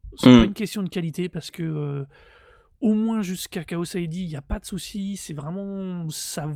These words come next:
Speaker 1: ça assume clairement ce que ça fait, c'est, c'est super trava-, c'est, j'aime bien, mais moi j'ai jamais, jamais trop a-, accroché, quoi. Euh, par contre, euh, sur Chaos I D spécifiquement,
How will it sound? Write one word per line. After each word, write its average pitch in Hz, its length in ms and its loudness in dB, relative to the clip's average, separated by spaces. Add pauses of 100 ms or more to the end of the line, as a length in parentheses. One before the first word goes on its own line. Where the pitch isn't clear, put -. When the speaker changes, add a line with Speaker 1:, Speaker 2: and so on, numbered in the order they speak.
Speaker 1:
ça 160 200 -6
assume 175 260 -6
clairement 180 320 -6
ce - 60 -14
que 196 100 -8
ça 160 160 -8
fait, 175 380 -6
c'est, - 320 -12
c'est - 160 -12
super - 280 -10
trava-, 170 300 -8
c'est, 160 340 -6 (420)
j'aime 156 220 -4
bien, 180 280 -4 (400)
mais 160 80 -2
moi 202 100 2
j'ai 220 100 0
jamais, 190 460 -2
jamais 185 320 -2
trop - 320 -8
a-, 196 100 -10 (240)
accroché, - 520 -8
quoi. 185 260 -8 (600)
Euh, 147 880 -6 (320)
par - 200 -8
contre, - 380 -10 (100)
euh, 156 480 -4 (100)
sur 196 340 -8
Chaos 180 260 -4 (120)
I 180 100 -2
D 175 120 -4
spécifiquement, 185 720 -6